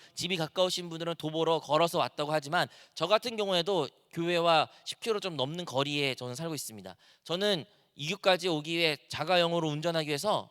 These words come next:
어, 적어도 이십오 분 정도 소요되더라고요. 이십오 분 동안 저는 차 타고 이교까지 왔는데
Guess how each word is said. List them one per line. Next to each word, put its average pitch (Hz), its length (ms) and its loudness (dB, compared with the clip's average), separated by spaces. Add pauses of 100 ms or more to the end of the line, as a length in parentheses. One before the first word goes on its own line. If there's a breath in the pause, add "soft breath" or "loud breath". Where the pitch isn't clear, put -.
어, 110 120 -14
적어도 214 380 2
이십오 180 400 -2
분 170 100 -4
정도 160 360 0
소요되더라고요. 127 1200 -6 (240 soft breath)
이십오 202 260 0
분 202 120 0
동안 190 240 0
저는 165 240 -4
차 175 160 -8
타고 180 260 -6
이교까지 139 260 -4
왔는데 117 520 -6